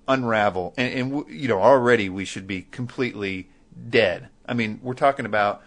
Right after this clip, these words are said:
a complete destruction of all known orbits if you put in a gra-,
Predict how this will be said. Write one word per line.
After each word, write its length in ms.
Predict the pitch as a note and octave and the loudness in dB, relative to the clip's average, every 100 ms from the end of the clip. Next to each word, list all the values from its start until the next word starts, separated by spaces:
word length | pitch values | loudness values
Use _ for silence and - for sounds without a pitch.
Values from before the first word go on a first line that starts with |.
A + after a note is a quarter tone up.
| _ _ | _ _
a 60 | - | -16
complete 680 | - A#2+ A#2+ E3+ F3 E3 - | -8 -8 -8 -8 -8 -10 -10
destruction 680 | C#3 - - C3+ C3 B2+ A2+ | -10 -10 -4 -4 -4 -8 -8
of 100 | G#2+ | -6
all 340 | C#3 C#3 C#3+ | 0 2 2
known 360 | C3+ B2+ A#2+ A#2+ | 0 -2 -2 -4
orbits 480 | C3 C3 A2 G2+ - | -2 0 0 -6 -8
if 160 | A#2+ A#2+ | -14 -12
you 80 | A2+ | -10
put 320 | - C3 - | -2 -2 -2
in 160 | A#2 | -4
a 120 | A2+ G#2+ | -4 -10
gra-, 280 | A#2 A#2+ | -10 -10